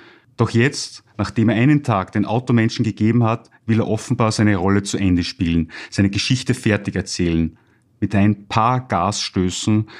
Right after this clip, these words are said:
bringt er sich und den stotternden Käfer wieder in Schwung, stochert im Getriebe. „Steigen Sie ein, kommen's!“ Unentschlossen zieht der Wagen hoch, müht sich knatternd den steilen Weg hinter seinem Haus hoch.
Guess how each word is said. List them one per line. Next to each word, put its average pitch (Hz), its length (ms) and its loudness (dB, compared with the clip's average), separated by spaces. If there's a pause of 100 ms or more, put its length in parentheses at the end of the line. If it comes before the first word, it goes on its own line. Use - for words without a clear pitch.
(200)
bringt 113 180 4
er 107 60 2
sich - 360 -4
und 98 200 -4
den 104 80 2
stotternden 110 600 -2
Käfer 101 380 0
wieder 101 160 2
in 95 100 2
Schwung, 95 380 0 (200)
stochert 117 440 -2
im 110 100 2
Getriebe. 117 600 0 (180)
„Steigen 143 340 0
Sie 147 120 2
ein, 139 380 0 (100)
kommen's!“ 131 500 2 (300)
Unentschlossen 117 1080 0
zieht - 280 -4
der 104 80 0
Wagen 98 340 0
hoch, 120 420 -2 (280)
müht 139 280 2
sich - 400 -4
knatternd 117 720 0
den 110 100 0
steilen 104 520 0
Weg 117 400 0
hinter 117 240 -2
seinem 104 340 0
Haus 92 440 -4
hoch. 87 340 -8